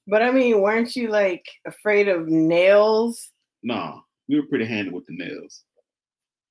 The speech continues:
Speaker 1: Okay, so Snowman said, "I got a basketball nets in my garage. Trying to get people to play is a nightmare, especially my <laughs> friend Michael." Aw. <clears throat> Oh, you
Speaker 2: It's
Speaker 1: have a
Speaker 2: cool.
Speaker 1: basketball net.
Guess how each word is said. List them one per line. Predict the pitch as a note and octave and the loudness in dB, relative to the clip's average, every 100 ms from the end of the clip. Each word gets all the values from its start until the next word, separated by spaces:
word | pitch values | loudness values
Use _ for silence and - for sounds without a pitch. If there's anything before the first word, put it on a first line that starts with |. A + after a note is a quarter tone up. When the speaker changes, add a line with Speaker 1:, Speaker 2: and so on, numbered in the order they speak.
| _ _ _ _ - | _ _ _ _ 2
Speaker 1:
Okay, | A#3 A#3+ F3+ F3 - | 4 6 2 2 -2
so | - G3+ | 0 2
Snowman | G#3 B3+ B3 A3 A3 | 2 2 4 2 0
said, | G3 | 2
"I | F#3 | 2
got | A#3 F#3 | 2 2
a | F3 | 0
basketball | F3+ F#3+ F#3+ - G3 F#3+ F3+ E3+ - E3+ | 0 -2 -4 -6 -2 0 0 0 -4 -2
nets | F3+ F3+ - - - | 2 2 0 -8 -4
in | E3+ | -2
my | E3 | -2
garage. | D#3+ D#3+ F3 F3 E3+ E3+ | 0 2 2 2 0 -2
Trying | F#3 E3+ | -4 -4
to | F3 | -2
get | E3+ D3 | -6 -6
people | G3 F3 | -10 -4
to | E3+ E3+ | -4 -2
play | F#3 E3+ E3+ E3+ _ - - _ _ _ | 2 4 2 -2 _ -20 -20 _ _ _
is | F3 E3 | -2 2
a | E3+ | 2
nightmare, | F#3 G3 F3 E3+ D#3+ | 2 2 2 4 2
especially | D#3+ G3+ F3+ G3 | 2 0 0 -2
my | F3+ E3+ | -2 -4
<laughs> | |
friend | E3+ A3+ A3 F#3+ | -2 2 4 4
Michael." | F3+ F#3 F#3 F3+ E3 _ _ _ _ _ _ - | 0 -2 0 -4 -4 _ _ _ _ _ _ -8
Aw. | E3+ E3 D#3+ D#3+ D#3 D#3 D#3+ E3+ _ A#3+ - | -4 -2 -4 -6 -8 -8 -10 -14 _ -18 -2
<clears throat> | D4+ D#4 D#4+ D#4 C4+ A3 - _ _ _ _ | 0 2 4 6 6 2 -10 _ _ _ _
Oh, | G3+ | 0
you | A#3 | 4
Speaker 2:
It's | C4+ | 6
Speaker 1:
have | B3 D4 | 4 2
a | |
Speaker 2:
cool. | B3+ | 0
Speaker 1:
basketball | F#3+ F#3 F#3 F3+ F3 | -2 -2 -6 -4 -4
net. | F3 F3 D#3+ | -4 -8 -10